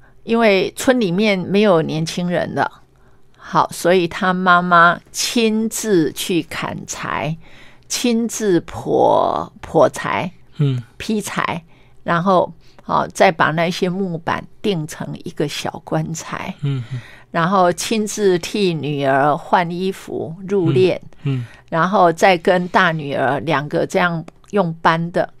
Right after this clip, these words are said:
Speaker 1: 搬到后山，然后这个母亲又亲自挖土，
Speaker 2: 嗯。
Speaker 1: 好，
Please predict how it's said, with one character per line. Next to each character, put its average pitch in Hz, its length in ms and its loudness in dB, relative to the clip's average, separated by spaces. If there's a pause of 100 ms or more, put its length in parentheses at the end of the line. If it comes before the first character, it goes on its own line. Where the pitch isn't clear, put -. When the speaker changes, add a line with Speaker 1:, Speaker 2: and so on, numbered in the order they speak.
(140)
Speaker 1:
搬 190 240 0
到 180 180 4
后 196 300 4
山， 175 420 -2 (240)
然 165 200 0
后 190 260 4 (300)
这 226 180 4
个 214 80 2
母 165 220 -2
亲 190 280 -4
又 185 180 2
亲 202 380 -4
自 190 300 -4
挖 180 360 0
土， - 380 -14 (720)
Speaker 2:
嗯。 127 140 -4
Speaker 1:
好， 151 320 -4